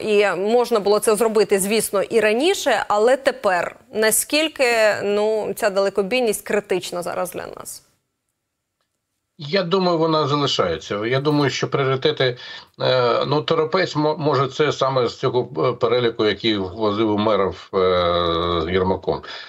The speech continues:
Speaker 2: Тому що, ну, це така, ну, серйозна, м, е, серйозна позиція в цьому, м, переліку. Далі, те, що, е, росіяни там, якщо проаналізувати аеродроми,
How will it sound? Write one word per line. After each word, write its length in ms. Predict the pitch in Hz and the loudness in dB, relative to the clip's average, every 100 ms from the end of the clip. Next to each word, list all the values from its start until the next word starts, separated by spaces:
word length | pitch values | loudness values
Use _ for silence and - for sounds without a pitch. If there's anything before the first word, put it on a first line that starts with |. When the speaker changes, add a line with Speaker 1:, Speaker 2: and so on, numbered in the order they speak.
| - | -12
Speaker 2:
Тому 260 | - 127 143 | -2 0 0
що, 400 | 131 - 139 135 | 0 0 2 2
ну, 160 | 147 143 | 0 -2
це 160 | 139 | -2
така, 320 | 120 117 120 117 | -2 -2 0 0
ну, 140 | 117 | -2
серйозна, 640 | - 127 113 87 92 85 - _ _ _ - | 0 0 2 0 0 -2 -4 _ _ _ -16
м, 400 | 101 107 101 110 - | -8 -6 -6 -8 -4
е, 200 | 110 123 | -2 -2
серйозна 520 | - 143 156 151 120 | 0 0 2 2 0
позиція 520 | 117 120 135 160 - 113 | 0 0 0 0 0 -2
в 40 | |
цьому, 420 | - 120 120 120 | 0 0 2 0
м, 380 | 104 107 107 104 | -2 -2 0 0
переліку. 640 | - 101 78 76 - 69 - - - _ _ - | 0 0 0 -4 -12 -18 -18 -20 -20 _ _ -10
Далі, 360 | 101 135 80 - | -2 0 0 -2
те, 140 | 175 175 | -2 -2
що, 520 | - - 165 160 - 139 135 | -4 0 2 0 -2 -10 -4
е, 220 | 135 131 | 0 0
росіяни 580 | 135 127 147 165 156 135 | -2 -4 -2 0 0 0
там, 280 | 143 139 120 - - 127 127 | -2 -2 -4 -10 -16 -14 -4
якщо 280 | 123 - 156 | -4 -2 -2
проаналізувати 760 | 139 135 131 123 135 123 120 | 0 0 0 0 0 0 2
аеродроми, 600 | 120 123 139 185 156 90 | 2 0 0 -2 0 -4